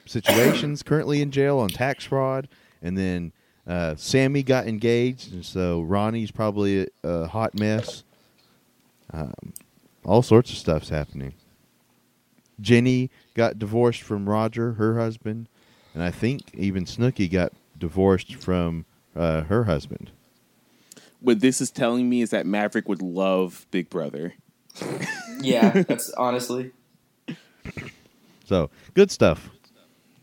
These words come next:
Speaker 1: Like I said, it's,
Speaker 2: It
Speaker 1: it's almost like guilt pleasure. It's, I always describe those kind of shows as you watch it and you're like, realize that there's people that are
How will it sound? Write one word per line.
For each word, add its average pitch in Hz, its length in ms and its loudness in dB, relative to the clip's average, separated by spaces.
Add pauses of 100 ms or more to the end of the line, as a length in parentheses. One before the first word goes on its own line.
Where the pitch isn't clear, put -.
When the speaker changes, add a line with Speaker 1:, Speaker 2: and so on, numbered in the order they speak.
(500)
Speaker 1:
Like 160 140 0
I - 20 -16
said, 139 160 6
it's, - 180 -8 (340)
Speaker 2:
It 135 80 -2
Speaker 1:
it's - 160 -10
almost 165 260 4
like 107 180 2
guilt 120 240 2
pleasure. 92 520 -2
It's, 69 460 -14
I 123 160 0
always 107 280 0
describe 101 460 -2
those 98 180 2
kind 98 180 -4
of 87 80 -4
shows 92 320 -2
as 85 200 -12
you 87 80 -10
watch 104 340 0
it 98 80 0
and 82 100 -8
you're 87 100 -4
like, 87 140 -4
realize 90 360 0
that - 100 -20
there's 90 180 -4
people 85 300 -4
that 82 160 0
are 80 220 -2